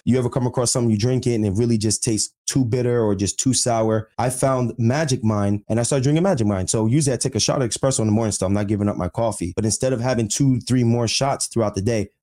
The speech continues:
I just had one of these. There is caffeine in there. The difference between this and something like green tea is that green tea or just black coffee won't come with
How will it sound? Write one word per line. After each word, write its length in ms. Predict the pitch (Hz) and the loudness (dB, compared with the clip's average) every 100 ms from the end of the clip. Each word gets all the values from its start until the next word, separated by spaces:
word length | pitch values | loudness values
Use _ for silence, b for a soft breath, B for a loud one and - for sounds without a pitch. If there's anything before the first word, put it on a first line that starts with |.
| - | -2
I 60 | |
just 140 | 104 101 | 0 0
had 120 | 104 | 0
one 140 | 101 | 0
of 60 | 92 | 0
these. 320 | 92 76 - _ | 0 0 -4 _
There 140 | 117 127 | 0 2
is 120 | 139 | 0
caffeine 400 | 147 135 139 139 | 0 0 2 2
in 100 | 139 | 2
there. 180 | 139 135 | 2 0
The 100 | 110 | 0
difference 320 | 113 - 127 | -2 0 0
between 460 | - - 127 120 - B - | 0 0 0 0 -2 B -4
this 320 | 104 139 - | 0 0 0
and 160 | 117 110 | -2 -2
something 340 | 120 113 117 | -2 0 2
like 180 | 104 95 | 2 0
green 300 | 107 127 120 | 0 2 2
tea 380 | - 135 110 - | 2 2 2 -2
is 160 | - 104 | -4 0
that 240 | 113 107 - | 0 -2 -6
green 260 | 101 131 135 | -2 2 2
tea 400 | - 127 117 107 | 2 2 2 0
or 340 | - 113 104 - | 0 0 -2 -4
just 240 | 117 120 101 | -2 -2 0
black 280 | 117 117 - | 0 -2 -2
coffee 420 | 131 135 - 101 | -2 -2 0 0
won't 320 | 110 127 - | 2 -2 -4
come 260 | - 123 110 | -4 0 0
with 200 | 104 | 0